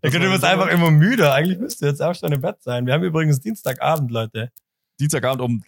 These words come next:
Speaker 1: drei Viertel zehn ist es jetzt. Und für die
Speaker 2: Ja.
Speaker 1: Wessis da draußen Viertel vor zehn. Also es ist wirklich, äh, ja.
Speaker 2: Ist drei Viertel zehn, ist das ein Ossi-Ding?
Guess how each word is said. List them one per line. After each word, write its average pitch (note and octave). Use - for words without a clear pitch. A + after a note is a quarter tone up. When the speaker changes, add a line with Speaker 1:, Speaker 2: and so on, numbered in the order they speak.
Speaker 1:
drei C3+
Viertel E3+
zehn F3+
ist A#2+
es G#2
jetzt. G2+
Und A2+
für -
die A#2+
Speaker 2:
Ja. D#3+
Speaker 1:
Wessis C#3
da C#3+
draußen A#2+
Viertel C3
vor A#2+
zehn. A2
Also G#2
es G#2+
ist A2
wirklich, A#2+
äh, -
ja. -
Speaker 2:
Ist C#3
drei B3
Viertel A#3+
zehn, A3+
ist G#3
das F3+
ein E3+
Ossi-Ding? B2+